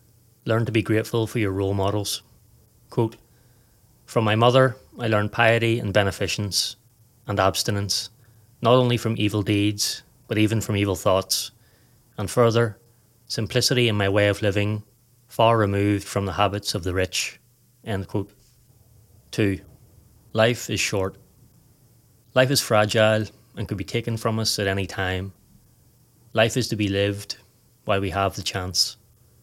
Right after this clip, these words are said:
Quote, "You may leave this life at any moment. Have this possibility in your mind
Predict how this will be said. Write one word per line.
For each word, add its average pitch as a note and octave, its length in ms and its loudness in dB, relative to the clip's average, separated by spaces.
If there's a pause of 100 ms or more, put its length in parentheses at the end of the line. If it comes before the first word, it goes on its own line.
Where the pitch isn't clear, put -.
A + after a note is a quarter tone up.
(360)
Quote, G#2 280 -2 (920)
"You A#2 80 -6
may G#2+ 100 0
leave B2 220 4
this B2 240 0
life A2 300 2
at G#2 60 -2
any G2+ 180 2
moment. G2 360 -2 (800)
Have B2 220 2
this B2+ 180 2
possibility A2 600 0
in G#2 80 0
your G2 120 0
mind G2 460 -2